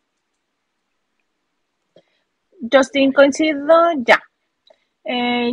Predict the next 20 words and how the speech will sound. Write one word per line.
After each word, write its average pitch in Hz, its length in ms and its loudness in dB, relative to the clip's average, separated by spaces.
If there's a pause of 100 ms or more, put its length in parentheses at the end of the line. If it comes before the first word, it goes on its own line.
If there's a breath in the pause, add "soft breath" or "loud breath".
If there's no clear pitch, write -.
Jasmine 262 320 -4
dice, 254 580 -2
"Isa, 311 240 0
deberías 262 340 0
hacer 302 280 -2
casting 302 320 -6
para 254 160 0
alguna 254 320 -4
obra 277 220 -2
de 226 80 -4
teatro, 202 300 -6
pues - 200 -14
en 202 120 -6
vivo 269 340 -2
haces 254 300 -8
una 277 160 -8
regresión 214 460 -12
de 226 60 -6
los 226 140 -10
personajes". - 600 -16